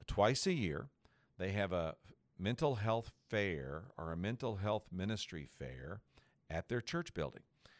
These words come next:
And they simply open up part of their facility and allow these groups to come in and set up booths. And then church members can come and spend maybe an hour, whatever, uh, browsing through the booths, talking to different people,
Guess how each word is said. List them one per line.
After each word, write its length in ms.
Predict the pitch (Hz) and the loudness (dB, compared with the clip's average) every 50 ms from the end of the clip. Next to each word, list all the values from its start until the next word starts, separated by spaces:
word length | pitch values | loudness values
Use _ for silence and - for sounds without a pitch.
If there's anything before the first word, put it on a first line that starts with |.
| _ _ | _ _
And 120 | - 69 78 | -10 -8 -6
they 100 | 87 95 | -4 -4
simply 400 | - - 123 98 - 104 90 - | -4 -4 -4 -4 -4 -4 -4 -2
open 320 | - 90 104 - 120 110 | -2 -2 -2 0 0 0
up 220 | 104 104 110 - - | 0 0 0 -2 -2
part 180 | 92 90 95 | -2 0 0
of 60 | 101 | 0
their 100 | 98 107 | 0 -4
facility 640 | 110 - 104 - - - 101 101 101 98 101 101 98 | -4 -4 -6 -6 -4 -2 -2 -2 -2 -2 -2 0 0
and 100 | 87 80 | -2 -2
allow 320 | 78 76 78 87 92 98 | -2 -2 0 0 0 0
these 300 | 101 98 98 90 80 85 92 _ - _ - | 0 0 -2 -4 -6 -10 -14 _ -20 _ -6
groups 280 | - 95 98 95 - | -2 -2 -2 -2 -4
to 100 | - 82 | -8 -10
come 220 | - - 90 90 92 | -6 -4 -2 -2 0
in 120 | 92 95 | 0 -2
and 140 | 92 85 80 | -2 -4 -4
set 240 | - - 87 87 92 | -4 0 0 2 2
up 200 | 104 - - 78 | 2 0 0 -4
booths. 480 | 85 82 76 76 80 87 113 - - _ _ - - - - - | -4 -2 -2 -4 -6 -6 -8 -10 -10 _ _ -20 -20 -20 -14 -6
And 180 | - 87 90 90 | -4 -2 0 2
then 340 | 90 95 92 92 90 85 - _ - - - _ _ _ - | 2 4 4 4 2 0 -4 _ -18 -20 -20 _ _ _ -4
church 360 | - - 143 175 196 - - | 0 4 4 4 4 2 -2
members 420 | 131 98 85 80 80 92 98 - | -2 -2 -2 0 -2 -4 -4 -4
can 260 | - - 95 80 78 - | -6 -6 -6 -6 -6 -8
come 600 | - - - - 170 185 170 104 73 71 87 107 - - - - - - | -10 -10 -6 -2 0 2 2 2 0 -2 -6 -8 -10 -16 -20 -20 -14 -8
and 160 | - 87 87 | -6 -4 -4
spend 400 | - - - 104 104 113 120 110 | -4 -4 -2 -2 -2 -2 0 -2
maybe 260 | 95 87 90 110 113 | -2 -4 -2 -2 -2
an 120 | 120 123 - | -2 -4 -4
hour, 480 | - 82 82 87 92 98 104 104 107 104 | -6 -4 -2 0 2 2 2 2 0 -2
whatever, 520 | 87 76 90 110 120 98 82 85 92 104 - - - - _ _ - | -2 -2 -2 0 0 0 0 -2 -4 -4 -6 -12 -20 -20 _ _ -12
uh, 120 | - 69 76 | -8 -8 -8
browsing 600 | - - 80 82 90 98 113 120 104 127 131 127 | -4 -2 0 2 4 4 4 2 2 -2 -4 -6
through 220 | - - 127 127 120 | -6 -6 -6 -6 -4
the 100 | 123 117 | -6 -6
booths, 500 | - - 101 104 110 110 107 - - - | -6 -4 -4 -4 -4 -6 -8 -10 -14 -12
talking 520 | - 90 80 87 98 - - 135 131 120 | -6 0 2 2 2 2 0 -4 -4 -4
to 120 | - 131 | -4 -6
different 420 | 110 - 123 113 - 127 117 - - | -4 -4 -4 -4 -6 -8 -10 -10 -12
people, 600 | - 95 95 95 90 - - 90 90 92 92 - | -14 -12 -10 -12 -10 -6 -2 0 0 0 0 -2